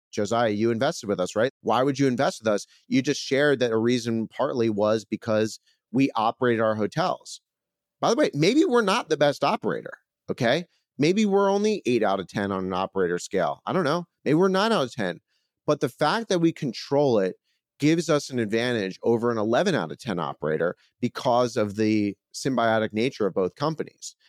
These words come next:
Now, it's been hard to get there. We weren't always, like, firing on all cylinders. You have to work at it. But when you get it, and we're definitely there right now,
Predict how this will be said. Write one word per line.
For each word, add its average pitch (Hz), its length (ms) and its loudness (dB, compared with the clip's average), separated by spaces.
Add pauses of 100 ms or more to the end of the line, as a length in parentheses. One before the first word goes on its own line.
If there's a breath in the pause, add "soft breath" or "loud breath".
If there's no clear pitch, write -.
Now, 127 360 -2 (280)
it's 147 160 -2
been 165 180 0
hard 151 320 0
to 123 60 0
get 185 260 0
there. - 260 -6 (200)
We 135 80 4
weren't 233 260 4
always, 175 460 4
like, 107 220 0 (100)
firing 113 340 2
on 107 80 0
all 95 160 -2
cylinders. 95 460 -2
You 135 60 4
have 143 100 0
to 131 100 0
work 131 320 -2
at 73 200 0
it. 71 120 -4 (300 soft breath)
But 123 80 2
when 131 240 2
you 113 240 0
get 170 220 2
it, 82 220 -2 (240)
and 113 180 -2
we're 110 100 0
definitely 139 420 0
there 120 200 2
right 104 180 0
now, 127 420 -2